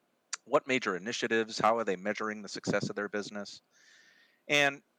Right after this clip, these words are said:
year over year, uh, we're asking them, where are they in the journey of transforming their business along the path of reactive to preventive to proactive and predictive to outcome-based? And on those two last legs of the journey, um, it, you don't leave one behind.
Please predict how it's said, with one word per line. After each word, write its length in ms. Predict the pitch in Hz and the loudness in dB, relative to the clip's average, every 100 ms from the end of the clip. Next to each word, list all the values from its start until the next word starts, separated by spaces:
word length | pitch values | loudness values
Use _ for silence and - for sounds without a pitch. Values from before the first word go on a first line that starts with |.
| - | -18
year 320 | 131 143 190 | -4 4 6
over 140 | 160 | 6
year, 560 | 131 120 151 117 104 110 | 4 2 4 6 6 6
uh, 120 | 117 110 | 4 4
we're 180 | 117 117 | 6 6
asking 400 | 135 - 175 135 | 4 0 -4 2
them, 180 | 110 | 2
where 280 | 104 113 143 | 2 2 6
are 200 | 127 139 | 6 6
they 180 | 123 104 | 4 4
in 100 | 101 | 2
the 80 | 101 | -2
journey 360 | - 110 110 | -2 -2 0
of 120 | 104 - | -2 -2
transforming 640 | 117 101 - 120 123 113 | -4 -4 -6 -6 -4 -2
their 120 | 101 | -2
business 460 | 92 104 104 95 - | 0 0 -2 -6 -2
along 400 | 92 98 107 135 | 0 4 4 2
the 80 | 117 | -6
path 400 | - 101 95 - | 0 0 0 -2
of 180 | 92 90 | -8 -6
reactive 720 | 98 101 98 95 101 92 - | 0 4 4 4 -2 -4 -6
to 100 | - | -12
preventive 720 | - 95 101 98 98 92 - | -6 0 2 0 -2 -4 -6
to 100 | - | -16
proactive 580 | - 101 98 95 - 92 | -4 2 4 2 0 -8
and 100 | 90 | -8
predictive 540 | - 98 95 98 90 | -6 -2 -2 -4 -6
to 100 | - - | -2 0
outcome-based? 760 | 104 - 90 87 82 - - _ _ _ - - - - - | 0 -2 -8 -8 -10 -10 -14 _ _ _ -20 -20 -20 -10 0
And 120 | 135 | 4
on 80 | 139 | 4
those 220 | 139 135 | 4 0
two 260 | - 202 175 | -4 -8 0
last 400 | 127 123 151 - | 4 4 2 2
legs 460 | 117 127 98 - | 4 4 2 -4
of 100 | 101 - | -6 -4
the 80 | 98 | -6
journey, 580 | 104 113 101 87 104 - - | -2 0 0 -4 -10 -14 -6
um, 340 | 104 98 98 - | 0 2 0 -6
it, 120 | 127 127 | -8 -8
you 120 | 131 | -4
don't 200 | 147 175 | -2 0
leave 180 | 143 135 | 2 0
one 180 | 120 120 | 2 0
behind. 480 | 110 104 113 85 | 0 0 0 0